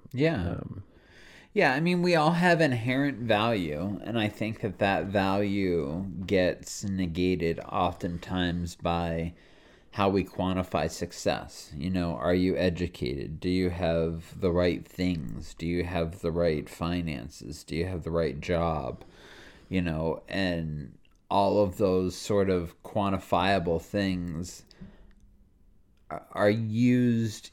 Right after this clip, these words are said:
Speaker 1: in place of us all recognizing that we are each an individual life form on this planet that is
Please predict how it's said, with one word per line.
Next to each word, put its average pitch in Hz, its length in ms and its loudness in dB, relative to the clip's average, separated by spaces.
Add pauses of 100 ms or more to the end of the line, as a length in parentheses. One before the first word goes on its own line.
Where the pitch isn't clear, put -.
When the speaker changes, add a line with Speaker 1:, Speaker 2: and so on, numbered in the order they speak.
Speaker 1:
in 101 260 -2
place 101 720 0 (140)
of 82 680 0 (400)
us 101 240 0
all 87 420 2
recognizing 87 1040 -2
that 69 260 -6
we 92 160 0
are 85 120 2
each 76 640 -6 (600)
an 87 200 -4
individual 98 960 2
life 95 320 2
form 80 400 -4
on 85 160 -4
this 76 200 -6
planet 87 600 -4 (180)
that 78 480 0
is 73 880 -2